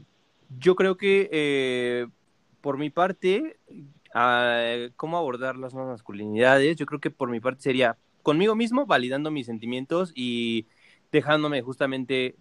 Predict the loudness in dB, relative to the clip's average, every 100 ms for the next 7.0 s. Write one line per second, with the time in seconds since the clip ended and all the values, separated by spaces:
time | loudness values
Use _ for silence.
0 | -4 0 0 0 -2 0 -2 -4 -6 -4
1 | -6 -6 -6 -4 -4 -4 -6 -6 -2 0
2 | 2 0 0 2 4 4 0 -4 -6 -4
3 | -4 -8 -14 -14 -6 -4 -2 -4 -2 -2
4 | -2 2 4 4 0 0 0 2 -2 0
5 | 2 2 0 -6 -8 -12 -8 -6 -8 -10
6 | -2 -2 0 -2 -2 -6 -6 -2 -2 -2